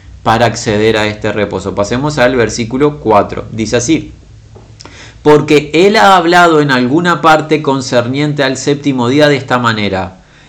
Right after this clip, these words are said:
"Y reposó Dios en el séptimo día de todas las obras suyas". Y en este de nuevo, cinco, "No entrarán en el reposo mío".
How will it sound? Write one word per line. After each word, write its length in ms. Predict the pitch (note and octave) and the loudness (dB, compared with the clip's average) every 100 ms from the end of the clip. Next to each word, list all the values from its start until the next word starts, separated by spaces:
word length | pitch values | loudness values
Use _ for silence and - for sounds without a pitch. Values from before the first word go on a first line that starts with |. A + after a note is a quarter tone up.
| - | -4
"Y 180 | C#3+ C#3 | 0 2
reposó 720 | C3+ C#3 A#2+ C3 A#2+ E3+ F#3+ | 2 0 0 -4 -2 0 0
Dios 420 | E3 E3 F3 F3 - | 2 2 2 -2 -6
en 160 | C#3 | -4
el 120 | B2+ | -4
séptimo 540 | A2 D3 D3 D#3+ D#3 D3 | -2 0 0 -2 0 0
día 240 | C#3 C#3 | 0 0
de 140 | D3+ A2+ | 0 0
todas 340 | A2+ A2+ A2+ | 0 0 0
las 200 | G#2+ - | -6 -4
obras 300 | A2+ A#2+ B2 | -2 0 -2
suyas". 300 | G#3+ G3 - - _ _ _ _ - - | -4 -6 -12 -20 _ _ _ _ -20 -12
Y 200 | D#3+ E3+ | -2 2
en 140 | D3 D3 | 4 4
este 340 | F3 F3 F3+ | 0 0 2
de 120 | D3+ | 2
nuevo, 440 | C#3+ F3 G3+ G3+ G#3 | 2 0 2 2 0
cinco, 640 | - B2+ C#3+ F#3+ C4 - - _ | -4 -4 -2 -2 -2 -6 -20 _
"No 220 | A#2+ C#3+ D#3 | -4 0 2
entrarán 480 | D3 D3 C#3 C#3+ | 2 2 2 2
en 140 | D3 C#3+ | 2 0
el 140 | C3 | 0
reposo 720 | A2+ A#2+ A#2 A#2 A#2 B2 B2 - | 0 0 2 0 0 -2 -4 -6
mío". 420 | E3 A3 A#3+ C3 | -2 0 2 0